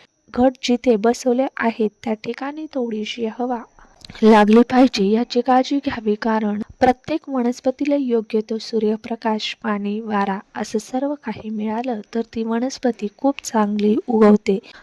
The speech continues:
आपण सूर्यप्रकाश तर मिळू शकत नाही, पण उबदारपणा नक्कीच मिळू शकतो, कारण आपण नवरात्रीमध्ये घटाजवळ अखंड दिवा लावलेला असतो, त्याचा उबदारपणा आपल्या घटाला नक्की मिळेल. आणि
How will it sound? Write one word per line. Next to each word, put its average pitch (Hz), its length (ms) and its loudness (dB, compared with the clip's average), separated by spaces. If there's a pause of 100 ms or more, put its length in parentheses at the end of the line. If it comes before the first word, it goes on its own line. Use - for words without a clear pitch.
(120)
आपण - 300 2
सूर्यप्रकाश 233 880 -2
तर 226 120 -2
मिळू 214 280 0
शकत 214 380 -8
नाही, 214 300 -4
पण 226 200 -8 (100)
उबदारपणा 233 800 -2
नक्कीच 220 520 -4
मिळू 214 240 -2
शकतो, - 460 -12 (300)
कारण 208 360 2 (140)
आपण 214 300 -4
नवरात्रीमध्ये 226 880 0 (100)
घटाजवळ 233 640 -2 (160)
अखंड 302 460 -4
दिवा 214 380 2
लावलेला 202 460 4
असतो, 208 360 -6 (240)
त्याचा 254 340 4
उबदारपणा 220 760 -4 (120)
आपल्या 226 340 -4
घटाला 254 560 -2
नक्की 226 440 -2
मिळेल. 233 380 -4 (560)
आणि 233 240 4